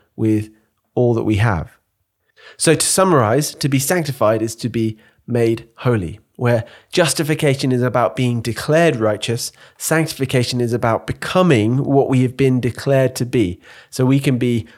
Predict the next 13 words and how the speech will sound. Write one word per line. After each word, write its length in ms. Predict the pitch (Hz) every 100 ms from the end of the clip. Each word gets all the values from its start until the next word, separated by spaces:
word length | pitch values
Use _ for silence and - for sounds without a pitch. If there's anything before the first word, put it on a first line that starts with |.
| _ _
positionally 720 | - 127 120 170 - 135 120 107
sanctified, 580 | 107 104 110 - 113
which 160 | 131 -
means 240 | 123 120
that 120 | 110 101
we 160 | 135
are 40 | 117
freed 640 | - - 147 143 135 139
from 280 | - 117 110
the, 200 | 107 107 - - -
the, 260 | 110 104 - _ -
the 140 | 107
slavery 920 | 104 - - 131 147 123 123 120 113